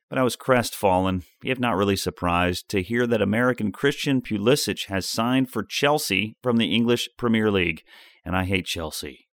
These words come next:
They paid seventy-three million dollars to Borussia Dortmund to lure Pulisic out of Germany. No amount even close to that has ever before been paid for an American soccer player. The kid is amazing,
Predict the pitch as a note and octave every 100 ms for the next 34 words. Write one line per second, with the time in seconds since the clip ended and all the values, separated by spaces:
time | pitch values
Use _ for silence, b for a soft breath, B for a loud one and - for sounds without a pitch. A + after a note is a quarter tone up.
0 | _ F#2 - F#2+ F2+ A2 A2 G#2 A2 G#2+
1 | G#2+ G#2+ G#2 G2+ F#2+ F#2 - F#2 F#2+ G#2
2 | G2 F#2+ G2 - F#2 - F#2+ F2+ A#2+ A#2+
3 | B2 - A2 G2+ G#2+ A#2 - - A2 A#2
4 | G#2 G2 A#2 A#2 A2 A#2 B B B B
5 | - G2+ A2 F2+ A2+ A2+ G#2+ A#2+ A2 G#2+
6 | - A#2+ A2+ - G2+ G2 G2+ - A2+ G2+
7 | G#2+ G#2 G2 G#2 - A#2+ G#2+ G2+ G2 -
8 | G2+ F#2 G2 F#2+ F#2+ F#2+ F#2+ F#2 F#2+ F#2
9 | F#2 G2 G2 G2 B2 b b b b _
10 | D#2 - A2 A2+ G#2 G2 G#2+ A2 F#2 F#2+